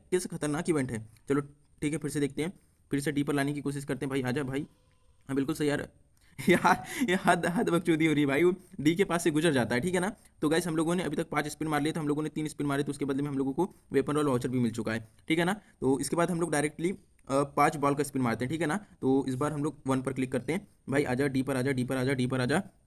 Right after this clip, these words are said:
भाई ये क्या करता है, हर जगह आ जाएगा लेकिन डी पर नहीं आएगा। चलो, चलो, इस बार हम लोगों को बहुत रेयर आइटम मिला है, बैकपैक, सिलिकल सिल्वर का, ठीक है ना। फिर से अब हम फ़ाइव पर क्लिक करते हैं। भाई आजा, आजा, आजा, डी पर आजा। भाई क्यों आएगा?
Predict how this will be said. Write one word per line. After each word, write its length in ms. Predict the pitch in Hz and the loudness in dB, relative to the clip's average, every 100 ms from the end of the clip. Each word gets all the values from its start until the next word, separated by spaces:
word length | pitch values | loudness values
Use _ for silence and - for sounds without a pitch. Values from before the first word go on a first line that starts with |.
| _ _ _ - | _ _ _ -4
भाई 120 | 160 | 0
ये 80 | 196 | 2
क्या 140 | 196 | 2
करता 220 | 185 165 | 0 -2
है, 60 | 185 | 0
हर 80 | 185 | 2
जगह 160 | 185 | 4
आ 40 | 175 | 4
जाएगा 200 | 165 185 | 2 0
लेकिन 260 | 180 233 - _ _ _ _ _ 139 | 0 -2 -4 _ _ _ _ _ -4
डी 140 | 165 | -2
पर 140 | 175 | 0
नहीं 160 | 156 147 | 2 2
आएगा। 180 | 131 127 | 2 2
चलो, 200 | 156 160 | 0 0
चलो, 180 | 165 160 | 0 -2
इस 80 | |
बार 120 | 151 165 | 0 -2
हम 80 | |
लोगों 160 | 151 151 | 0 -2
को 100 | 147 | 0
बहुत 160 | 156 147 | 0 2
रेयर 200 | 139 151 | 4 2
आइटम 200 | 143 147 | 0 0
मिला 160 | 143 | 0
है, 60 | 147 | 2
बैकपैक, 480 | 127 127 147 160 - _ - | 0 2 0 0 -8 _ -6
सिलिकल 320 | 143 143 156 | -2 2 2
सिल्वर 300 | 151 147 143 | 2 0 0
का, 120 | 151 | 0
ठीक 360 | 208 - 156 156 | -2 -4 0 0
है 60 | |
ना। 100 | 170 208 - _ | 0 -2 -8 _
फिर 100 | 139 | -2
से 160 | 139 156 | 0 -2
अब 180 | 151 143 | 0 -2
हम 140 | 151 | -4
फ़ाइव 240 | - 135 | -2 -2
पर 160 | 135 147 147 - _ _ - | 0 -2 -4 -10 _ _ -4
क्लिक 200 | 139 139 | -2 0
करते 200 | 120 135 | -2 -4
हैं। 200 | 185 - _ - | -6 -10 _ -4
भाई 140 | 135 | -2
आजा, 240 | 127 127 151 | 0 0 0
आजा, 260 | 127 139 | -2 -2
आजा, 140 | 139 143 | -2 0
डी 140 | 135 | 0
पर 120 | 139 | -2
आजा। 140 | 135 147 | -2 -2
भाई 140 | 170 | -4
क्यों 180 | 170 170 | -2 0
आएगा? 320 | 143 180 - | 2 2 0